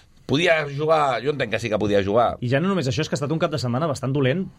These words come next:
Speaker 2: eh, en aquest sentit, a, a l'Obrador, eh? Perquè parlàvem amb, amb gent del club que ens deia, "No, si és que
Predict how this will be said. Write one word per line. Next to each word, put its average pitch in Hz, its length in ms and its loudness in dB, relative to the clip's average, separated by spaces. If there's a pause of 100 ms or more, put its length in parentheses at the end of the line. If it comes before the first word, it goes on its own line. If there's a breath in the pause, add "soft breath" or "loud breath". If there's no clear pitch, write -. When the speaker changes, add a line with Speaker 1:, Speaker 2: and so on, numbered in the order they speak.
(120)
Speaker 2:
eh, 110 400 -2
en 101 140 -4
aquest 98 180 -6
sentit, 135 240 -2
a, 160 140 2
a 107 120 -6
l'Obrador, 113 480 2
eh? 156 140 2
Perquè 104 580 -2
parlàvem 117 440 -2
amb, 131 160 -2
amb 120 180 -2
gent 120 100 0
del 113 140 0
club 123 160 -2
que 165 80 -2
ens 139 80 -4
deia, 117 160 0
"No, 139 100 -2
si 135 120 -4
és - 80 -6
que 170 100 -2